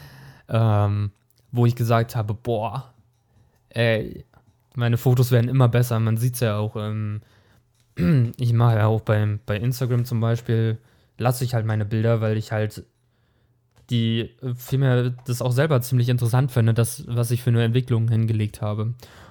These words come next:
Und das finde ich halt, äh, ziemlich, ziemlich krass, weil wir haben, <clears throat> wir haben dann, ja, sind ein bisschen mehr in die kreative Richtung gegangen, haben dann zum Beispiel auch eine Zeitung angezündet für ein Foto und haben dann,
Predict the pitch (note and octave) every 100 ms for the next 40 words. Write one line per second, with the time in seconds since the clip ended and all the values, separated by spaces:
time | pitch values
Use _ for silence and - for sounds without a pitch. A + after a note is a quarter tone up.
0 | - A2+ A2 A2 - - _ _ _ _
1 | _ _ _ _ A#2+ A#2+ B2+ B2+ B2 A2+
2 | A2+ A2+ A2+ A2+ A2+ - C3 C3 B2 B2
3 | A#2 - A#2+ - A2 A2+ A#2 B2 - _
4 | G3 G3+ G3 C3 - _ _ _ _ _
5 | _ _ - - C3+ G#2+ A#2 A#2 A#2 A2+
6 | A2+ A2+ A2 - - - - - - -
7 | _ A2 A#2 A2+ A#2+ D#3 F3+ D3+ D#3+ D3
8 | D3 B2 C3+ B2+ B2 D3 A#2+ A#2 B2 A#2
9 | A2+ A#2+ C3 C3+ A#2+ A#2+ A#2 B2+ A#2 A#2+
10 | - A2 A2+ A2 A#2 B2 B2+ B2+ B2+ B2
11 | B2 B2 B2 B2 - A#2 A#2+ A#2+ - B2
12 | B2 B2 A#2 - A#2 A2 G#2 - G#2+ G#2+
13 | G#2+ G#2+ G#2 G#2 G#2 G#2